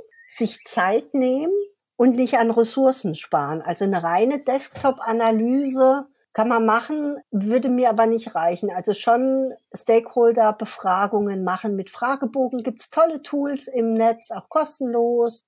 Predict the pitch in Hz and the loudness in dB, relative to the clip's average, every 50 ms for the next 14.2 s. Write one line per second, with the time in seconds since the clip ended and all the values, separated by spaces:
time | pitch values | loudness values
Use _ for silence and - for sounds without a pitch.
0 | _ - 202 208 208 196 208 202 196 196 196 190 190 180 - 226 226 240 226 240 | _ -2 0 0 0 2 2 4 6 6 6 4 4 2 2 2 2 2 2 2
1 | 220 - 220 220 - 226 220 220 226 202 190 202 208 202 - 240 214 220 233 220 | -2 -4 -6 -4 -4 -4 -2 -2 -2 -2 0 -2 -2 0 0 0 0 0 -2 -6
2 | - - - 202 202 214 214 208 208 202 202 202 208 226 220 202 - 208 190 - | -4 -4 -2 -2 -2 0 0 0 0 0 0 -2 -2 -4 -4 -2 -2 -2 -4 -4
3 | - - - _ 220 190 - - - 220 185 196 190 208 226 247 - - 277 262 | -10 -20 -10 _ -8 -8 -8 -8 -8 -4 -2 0 2 2 2 2 0 0 0 2
4 | 254 254 240 240 - 226 208 208 208 202 196 - - 196 185 185 185 185 185 180 | 2 0 -2 -4 -6 -4 -4 -4 -4 -6 -8 -10 -8 -6 -6 -4 -4 -4 -6 -6
5 | - 196 175 170 180 208 233 240 233 226 220 220 214 214 208 196 214 202 202 202 | -6 -6 -4 -4 -4 -4 -2 -2 -2 -2 -2 -4 -4 -4 -4 -2 -2 -2 0 -2
6 | 226 220 202 202 - - - 190 190 190 - - 180 180 180 180 180 185 190 190 | -2 -6 -8 -8 -10 -8 -8 -8 -8 -8 -10 -12 -10 -8 -8 -8 -8 -6 -8 -8
7 | 185 - 196 185 180 - _ _ _ _ _ _ _ _ _ _ _ - - - | -8 -8 -8 -8 -8 -12 _ _ _ _ _ _ _ _ _ _ _ -14 -12 -4
8 | - 214 208 208 - - - 214 196 185 190 180 - - 180 180 180 175 165 - | 0 0 0 0 -2 -4 -4 -4 -2 -2 -4 -6 -6 -6 -8 -6 -6 -8 -8 -6
9 | 170 180 180 - - - 165 165 - - - 196 180 180 175 175 180 185 196 208 | -8 -8 -8 -10 -10 -8 -8 -6 -6 -8 -10 -8 -8 -6 -6 -6 -6 -4 -2 0
10 | 214 220 220 220 220 214 202 185 180 185 185 185 185 196 180 - 185 185 214 220 | 0 0 0 0 -2 -4 -4 -6 -8 -8 -8 -6 -6 -8 -6 -4 -4 -4 -4 -6
11 | 226 220 220 - 208 190 180 - 202 180 190 - - 185 180 - - - 180 196 | -6 -8 -6 -6 -8 -6 -6 -8 -10 -10 -10 -12 -10 -10 -10 -10 -8 -6 -4 -4
12 | 214 226 226 220 - - 214 208 208 208 214 214 208 - - _ _ _ _ _ | -2 -2 -4 -4 -4 -6 -6 -6 -4 -4 -4 -6 -6 -10 -16 _ _ _ _ _
13 | - 180 170 165 170 175 180 196 220 254 302 294 294 - - _ - 156 151 156 | -8 -6 -4 -4 -4 -4 -4 -2 -2 -2 -2 -2 -6 -10 -10 _ -8 -8 -6 -8
14 | 151 147 147 147 | -10 -10 -10 -12